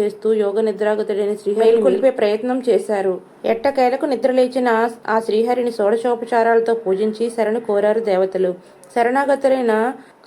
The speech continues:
సురతులను చూసి రమాపతి ఇలా అన్నాడు, "మీరు చేసిన సర్వోపచారాలకు సంతోషించిన వాడై మీ పట్ల వరదుడి నవ్వుతున్నాను.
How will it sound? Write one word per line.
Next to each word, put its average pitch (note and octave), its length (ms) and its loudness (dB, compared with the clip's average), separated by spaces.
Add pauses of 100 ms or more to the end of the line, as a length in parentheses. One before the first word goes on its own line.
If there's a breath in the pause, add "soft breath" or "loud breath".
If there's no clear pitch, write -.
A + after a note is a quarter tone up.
సురతులను C4+ 540 0
చూసి A#3+ 420 0
రమాపతి A#3 520 0
ఇలా A3 180 2
అన్నాడు, G3 520 0 (300 loud breath)
"మీరు B3 320 0
చేసిన A#3 500 2
సర్వోపచారాలకు A#3 920 2
సంతోషించిన A3+ 720 -4
వాడై G#3 340 0
మీ A3 160 0
పట్ల G#3 580 -2 (460 loud breath)
వరదుడి G#3+ 420 0
నవ్వుతున్నాను. G3+ 760 -2